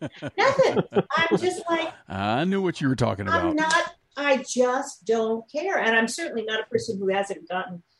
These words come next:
Speaker 1: emotionally involved in certain movies, but I'm just not emotionally, it's not emotionally resonating with me.
Speaker 2: Yeah. Did you care about the first one?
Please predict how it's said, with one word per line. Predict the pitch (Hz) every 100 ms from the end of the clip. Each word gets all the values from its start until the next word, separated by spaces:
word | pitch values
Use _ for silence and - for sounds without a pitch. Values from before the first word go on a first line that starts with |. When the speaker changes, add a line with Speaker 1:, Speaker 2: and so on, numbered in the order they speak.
| -
Speaker 1:
emotionally | 185 180 196 202 175
involved | 143 165 190 -
in | 175
certain | - - 160
movies, | 165 233 277 -
but | 190
I'm | 180 175
just | 196 208 208
not | 185 175 185 196 196 - _ _ _ _ _ _ _ _ _ -
emotionally, | 202 202 214 226 - 202 190 196
it's | 196
not | 208
emotionally | 208 202 202 190 180
resonating | 185 233 320 190 - -
with | - _
me. | - - - 123
Speaker 2:
Yeah. | 117 101 87
Did | 117 139
you | 139
care | - 147 143
about | 131 123 127
the |
first | 117 131 143 -
one? | 180 180